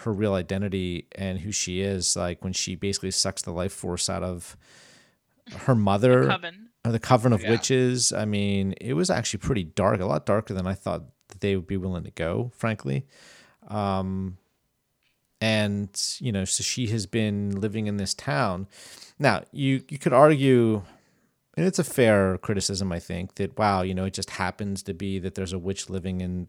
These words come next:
Speaker 1: uh, Westview, um, that, uh, you know, she has to contend with. Um,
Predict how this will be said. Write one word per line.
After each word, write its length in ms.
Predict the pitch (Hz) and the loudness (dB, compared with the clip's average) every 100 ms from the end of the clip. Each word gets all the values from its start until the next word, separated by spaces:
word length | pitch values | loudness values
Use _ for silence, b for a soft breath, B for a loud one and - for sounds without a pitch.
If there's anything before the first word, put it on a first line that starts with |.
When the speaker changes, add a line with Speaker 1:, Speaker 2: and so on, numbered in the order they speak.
| _ | _
Speaker 1:
uh, 220 | 95 90 87 | -6 -4 -4
Westview, 520 | 95 - - 82 101 - B B B B B | -4 -6 -6 -10 -10 -12 B B B B B
um, 580 | - 98 92 107 110 113 _ - | -2 0 0 -4 -8 -12 _ -8
that, 400 | 104 92 _ - | -4 -4 _ -6
uh, 320 | 95 95 95 98 - _ _ _ _ _ _ _ _ _ _ _ - | -4 -4 -6 -8 -12 _ _ _ _ _ _ _ _ _ _ _ -2
you 100 | 117 | 0
know, 120 | 90 | 0
she 200 | - 120 | 0 2
has 160 | 104 98 | 2 0
to 60 | |
contend 440 | - 90 - 107 95 | -4 -8 -2 -2 -2
with. 420 | 73 - - - - | -6 -8 -14 -20 -10
Um, 640 | 98 82 92 101 101 113 | -6 -4 -4 -6 -10 -12